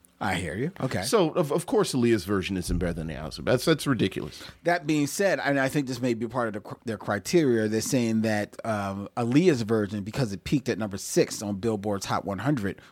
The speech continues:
Speaker 1: was the more successful
Speaker 2: Okay, it
Speaker 1: of the
Speaker 2: was
Speaker 1: two.
Speaker 2: more successful, but
Speaker 1: That doesn't mean it's better.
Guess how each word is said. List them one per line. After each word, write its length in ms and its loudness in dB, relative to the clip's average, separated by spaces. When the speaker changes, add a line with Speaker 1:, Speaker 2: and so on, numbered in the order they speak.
Speaker 1:
was 140 0
the 80 2
more 180 2
successful 720 -4
Speaker 2:
Okay, 220 2
it 60 -2
Speaker 1:
of 60 -4
the 40 -4
Speaker 2:
was 100 -4
Speaker 1:
two. 80 -4
Speaker 2:
more 140 0
successful, 480 -4
but 360 -2
Speaker 1:
That 140 4
doesn't 180 2
mean 140 4
it's 100 0
better. 260 -2